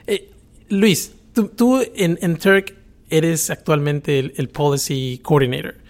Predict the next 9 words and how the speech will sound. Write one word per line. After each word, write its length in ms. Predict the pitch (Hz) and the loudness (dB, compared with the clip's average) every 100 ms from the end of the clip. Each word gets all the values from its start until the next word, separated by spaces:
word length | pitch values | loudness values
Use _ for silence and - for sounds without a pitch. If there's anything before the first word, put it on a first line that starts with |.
| - - - - - | -20 -20 -20 -20 -8
Eh, 460 | 135 123 120 120 127 - | -4 -4 -6 -8 -14 -12
¿tienes 300 | - 147 139 | -4 -2 0
una 100 | 151 | -2
traducción 480 | 139 139 120 - 139 | -2 -4 -4 -6 -4
para 140 | 147 | -4
ese 120 | 139 143 | -4 -6
título 460 | 156 160 151 131 | -6 -4 -2 -2
o 100 | 127 | -4
no? 220 | 120 110 | -10 -12